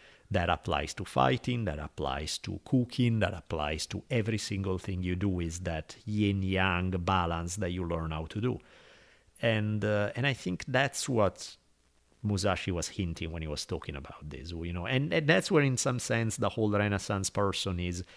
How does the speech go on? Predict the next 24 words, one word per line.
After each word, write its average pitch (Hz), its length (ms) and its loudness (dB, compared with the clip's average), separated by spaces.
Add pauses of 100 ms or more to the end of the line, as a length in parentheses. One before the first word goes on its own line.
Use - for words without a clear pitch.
(480)
You 156 160 4
just 123 280 4
learn 117 320 10
a 95 40 4 (160)
very 139 260 6
specific - 960 0
technical 107 580 4
skill 101 400 0
in 90 180 2
one 110 220 2
field, 78 540 -4 (680)
but 110 120 6
once 147 420 4
you 175 80 8
understood 120 600 4
how 104 180 8
you 104 220 6
learn, 98 540 6
then 107 380 2
you 131 100 4
can 95 920 0
really 139 280 -4
just - 280 -12
put 101 200 -2